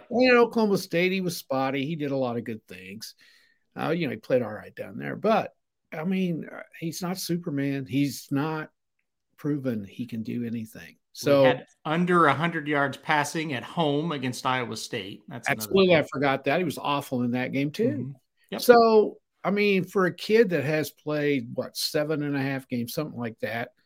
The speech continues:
Speaker 2: Mm-hmm.
Speaker 1: to be on Good Morning America, <laughs>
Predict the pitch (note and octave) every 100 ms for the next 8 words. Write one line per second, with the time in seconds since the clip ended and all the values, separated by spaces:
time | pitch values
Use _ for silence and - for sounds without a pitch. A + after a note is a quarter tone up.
0 | - G#2+ A#2 A#2+ _ _ _ _ - D#3
1 | G#3+ G3 C3 F3 F#3 F3 G3 D3+ A#2 A2+
2 | B2+ F3 G3 C#4 C#4 - _ _ _ _
3 | - -